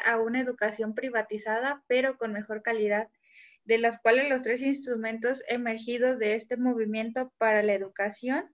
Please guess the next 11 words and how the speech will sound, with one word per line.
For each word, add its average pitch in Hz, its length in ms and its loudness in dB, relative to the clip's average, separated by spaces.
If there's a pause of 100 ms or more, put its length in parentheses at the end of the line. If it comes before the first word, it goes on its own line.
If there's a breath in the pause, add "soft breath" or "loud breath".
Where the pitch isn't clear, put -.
(500 loud breath)
y 233 120 2
el 226 200 2
nuevo 247 400 0
sistema 233 760 -4
educativo 262 800 -2 (1080 soft breath)
sería 233 280 6
la 269 180 8
calidad 202 320 6
de 233 80 6
la 262 100 4
educación, 233 640 -2